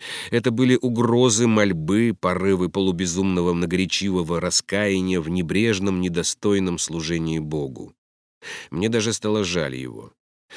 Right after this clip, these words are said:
Немного поспав, он снова начал говорить, на этот раз так громко, что я вынужден был вмешаться. «Молчите», умолял я.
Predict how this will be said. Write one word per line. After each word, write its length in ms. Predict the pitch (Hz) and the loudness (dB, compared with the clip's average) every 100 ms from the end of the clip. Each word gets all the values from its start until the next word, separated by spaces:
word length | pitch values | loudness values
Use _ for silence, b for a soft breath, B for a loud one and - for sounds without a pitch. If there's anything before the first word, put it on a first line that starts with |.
| B B | B B
Немного 380 | 95 127 139 127 | 0 2 4 4
поспав, 480 | 135 - 151 127 120 | 4 4 4 4 4
он 100 | 120 | 2
снова 400 | 135 135 117 107 | 4 4 6 6
начал 320 | 101 101 101 | 4 2 2
говорить, 460 | 101 104 120 117 B B | 4 4 2 -2 B B
на 120 | - | 0
этот 220 | 117 113 113 | 2 2 0
раз 240 | 120 113 | 0 0
так 240 | - 113 | 0 0
громко, 460 | 95 107 120 117 104 | 2 4 4 2 -2
что 160 | - 98 | -2 0
я 160 | 92 | 2
вынужден 480 | 87 98 87 78 80 | 2 0 0 -2 -4
был 140 | 73 | -4
вмешаться. 720 | 71 73 - - - - - - _ - | -4 -4 -4 -6 -6 -6 -6 -14 _ -6
«Молчите», 1080 | 98 101 98 - - 107 107 - 87 82 73 | 0 0 0 -4 -4 0 0 -2 -6 -6 -4
умолял 520 | 85 82 80 78 73 | -4 -2 -2 -2 -4
я. 360 | 71 71 62 | -6 -8 -8